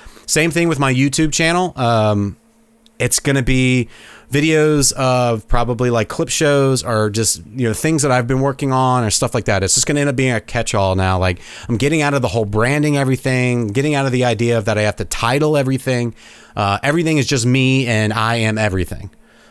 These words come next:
Um, so that makes it easier for you guys to keep track of all the stuff that I'm doing, because it's either gonna be an audio form on hashtag radio here as a podcast, or it's gonna be a video on my YouTube channel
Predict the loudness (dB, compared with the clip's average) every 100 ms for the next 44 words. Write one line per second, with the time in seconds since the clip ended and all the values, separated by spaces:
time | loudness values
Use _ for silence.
0 | -14 -6 -4 -2 -4 -2 -2 -2 -2 -2
1 | -2 -2 0 0 0 -2 -2 -2 0 2
2 | 2 0 0 -2 -2 -2 -2 -4 -4 -2
3 | 0 0 0 0 0 -2 -2 -2 -2 -2
4 | 0 0 0 -2 -2 -2 -2 -2 -2 -2
5 | 0 0 0 0 0 0 0 0 -2 -2
6 | -2 -4 -8 -20 -20 -8 -2 0 2 0
7 | 0 -2 -2 0 0 2 2 2 2 2
8 | 2 0 0 0 0 -2 -2 -2 -2 -2
9 | -2 -2 0 0 0 0 2 2 0 0
10 | 0 -2 -2 -2 -2 -2 -4